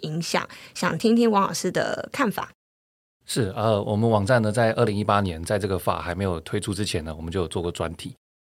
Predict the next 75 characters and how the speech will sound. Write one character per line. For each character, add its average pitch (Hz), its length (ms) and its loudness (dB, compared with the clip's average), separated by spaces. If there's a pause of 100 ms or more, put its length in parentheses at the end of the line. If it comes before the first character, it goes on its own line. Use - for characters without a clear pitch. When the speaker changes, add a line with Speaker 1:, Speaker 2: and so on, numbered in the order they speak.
(120)
Speaker 2:
所 127 80 0
以 127 40 2
那 139 100 4
时 135 80 2
候 135 60 4
在 127 120 4
做 120 120 0
专 120 180 4
题 101 100 0
的 92 60 2
时 92 80 0
候， 101 80 4
不 104 120 -2
能 98 120 0
光 101 260 2
是 101 140 -4
从 82 300 -4
法 78 200 -2
学 82 140 -6
来 76 140 -6
谈， 85 200 -6
这 98 120 0
样 92 80 0
子 82 60 -4
的 90 40 0
话 92 120 2 (300)
会 120 120 -6
太 107 120 0
枯 - 220 -10
燥， 82 180 -4
所 98 140 -2
以 - 0 -
我 95 60 2
们 95 120 0
邀 95 140 2
请 92 140 -4
了 85 60 -4
很 80 140 -6
多 90 220 -2
社 98 140 -2
会 98 100 4
学 - 160 -4
啊、 101 80 -4
政 95 160 -2
治 90 140 -2
学 104 180 -4
或 95 100 0
者 85 60 -4
是 85 180 -4 (440)
心 127 120 0
理 104 100 2
学 90 180 0
的 87 120 -2
一 90 80 -2
些 92 220 -2
专 98 180 0
家 95 160 2
学 92 160 -4
者 - 160 -8
一 107 60 -8
起 95 140 -4
来 82 260 -4 (380)
针 104 160 -2
对 101 160 4
国 98 120 0
民 98 160 0
法 85 140 -2
官 95 160 0
这 92 80 -2
个 92 80 -2
东 92 160 -2
西 87 140 -8
来 78 120 -6
评 85 200 -6
论。 98 180 4